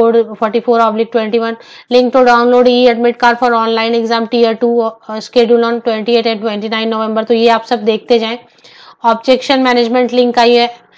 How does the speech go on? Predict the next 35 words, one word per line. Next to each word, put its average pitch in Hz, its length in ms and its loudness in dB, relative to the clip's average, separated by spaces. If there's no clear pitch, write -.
examination 247 640 2
held 240 260 2
on 247 80 0
twenty-first 233 560 0
November 226 420 -4
for 226 100 0
the 220 220 -4
post 233 180 0
code 233 120 2
twenty-two, 226 540 0
twenty-nine 226 680 -4
oblique 220 300 -4
twenty-two 220 380 -6
and 254 140 -4
thirty 233 240 -4
oblique 196 340 -6
तो 302 60 -2
ये 294 220 4
सारे 302 260 2
जो 294 100 0
है 302 100 2
लिंक्स 262 360 -2
आए 233 260 2
हुए 262 100 2
हैं, 277 80 0
इसमें 247 220 -2
से 254 80 0
कोई 262 200 2
आपके 233 260 0
काम 240 260 0
का 247 100 2
है 233 40 2
तो 247 80 4
चेक 240 280 -2
करें। 247 220 0